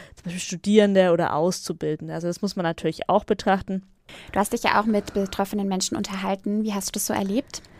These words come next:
Speaker 1: Also ich fand's sehr bewegend, was mir die erzählt haben. Ich hab mit einer Rentnerin gesprochen, die auch, ähm, eine Lungenerkrankung hat, die sehr viel Medikamente braucht und sie sagt einfach,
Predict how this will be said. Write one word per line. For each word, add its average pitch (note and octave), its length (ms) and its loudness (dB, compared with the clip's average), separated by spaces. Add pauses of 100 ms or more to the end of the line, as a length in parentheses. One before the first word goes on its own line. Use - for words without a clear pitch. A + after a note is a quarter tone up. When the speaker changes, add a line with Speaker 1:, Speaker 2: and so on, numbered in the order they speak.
(720)
Speaker 1:
Also G#3+ 140 6
ich G#3+ 80 2
fand's A3 240 6
sehr A3 120 6
bewegend, F#3 500 4
was D#3+ 260 -6
mir F3+ 140 -2
die E3 220 -4
erzählt - 580 -4
haben. E3+ 220 -2
Ich - 120 -10
hab F#3+ 140 -8
mit G3+ 160 -6
einer F3 260 0
Rentnerin B3 560 2
gesprochen, A3 840 0
die - 200 -6
auch, - 360 -4 (480)
ähm, E3+ 240 2
eine F3 320 -6
Lungenerkrankung G3 960 2
hat, F#3 460 0
die E3+ 360 0
sehr F3+ 160 2
viel F#3+ 160 -4
Medikamente F#3+ 720 0
braucht F#3+ 380 2
und F#3 80 0
sie F#3 100 0
sagt F3+ 300 -2
einfach, F3+ 400 2